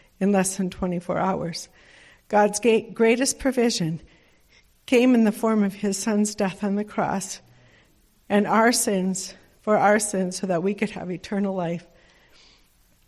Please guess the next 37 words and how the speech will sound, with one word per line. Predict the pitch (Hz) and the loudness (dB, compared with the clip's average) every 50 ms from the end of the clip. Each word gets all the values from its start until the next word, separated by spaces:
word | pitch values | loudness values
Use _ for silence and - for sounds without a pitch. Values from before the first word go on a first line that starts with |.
| _ _ _ _ _ - - - | _ _ _ _ _ -20 -12 -8
apart | - 220 - - 247 226 226 233 226 - | -8 -4 0 2 4 4 4 4 2 0
from | - 208 196 208 | -2 0 0 0
this | 180 185 - - | 0 0 -2 -4
sin-cursed | - 202 208 233 220 - - 226 220 233 - - - | -2 0 0 0 -2 -2 -2 -2 0 0 -2 -2 -2
world | 214 180 170 185 190 190 | 0 0 2 0 -2 -2
full | - - - 208 185 | -6 -6 -4 -2 -2
of | 175 - | -4 -6
trials | - - - - 160 170 175 151 170 170 - | -6 -4 -2 0 0 0 0 -2 -4 -4 -2
and | 190 180 175 | -2 0 0
needs. | 170 160 156 170 160 - - - - _ _ _ _ _ - - _ _ _ | 0 0 -2 -4 -8 -10 -16 -18 -20 _ _ _ _ _ -20 -20 _ _ _
He | _ 269 262 | _ 0 2
wants | 240 247 226 240 240 247 - | 4 4 4 4 2 2 0
us | 233 233 233 | 0 0 0
to | - 240 | -2 -2
have | 208 226 196 196 190 - - | 0 2 2 0 0 -4 -4
fi-, | - 196 185 185 156 - - | -2 0 0 0 -2 -6 -12
he | - - - 226 214 | -18 -8 -4 -2 -2
wants | 202 196 185 202 226 220 - | 0 0 0 0 0 -2 -2
us | - 196 208 208 214 - - | -2 -2 -2 -2 -4 -8 -12
to | - - - 208 | -8 -6 -6 -6
have | 208 - 185 175 180 175 | -4 -2 -2 -2 -2 -4
fiery | - - - 214 208 208 214 240 240 | -4 0 2 2 2 2 2 0 -2
furnace | 233 233 - - 220 208 208 208 214 208 - - | -2 -4 -4 -2 0 0 0 0 -2 -2 -6 -8
faith, | - - 196 170 143 - - - _ _ _ - - - - - - - _ _ | -4 -2 -2 -2 -2 -4 -8 -16 _ _ _ -20 -20 -20 -20 -20 -20 -20 _ _
like | - 185 190 185 - - | -4 -2 -2 -2 -2 0
those | 208 196 202 202 - | 0 2 2 2 0
in | 226 214 | 0 0
Daniel | 202 214 202 190 190 202 202 214 | 2 0 0 0 2 2 0 0
three, | 208 - - 208 180 170 156 175 - - - - - - _ _ _ | -2 -4 -6 -4 -4 -4 -4 -6 -10 -14 -20 -20 -20 -20 _ _ _
who | _ 233 233 | _ 2 2
said, | 226 - 233 196 190 | 4 4 4 4 4
"Our | 190 180 185 | 4 4 2
God, | 185 185 208 208 220 233 247 247 - - - - - - | 2 2 2 2 4 2 2 0 -2 -6 -14 -20 -8 -2
whom | 233 233 233 | 0 2 4
we | 233 233 | 4 2
serve, | 226 233 - - 190 175 180 175 - - - - | 2 0 -2 -2 0 -2 -2 -4 -6 -12 -10 -8
is | 196 190 190 190 | -6 -6 -6 -8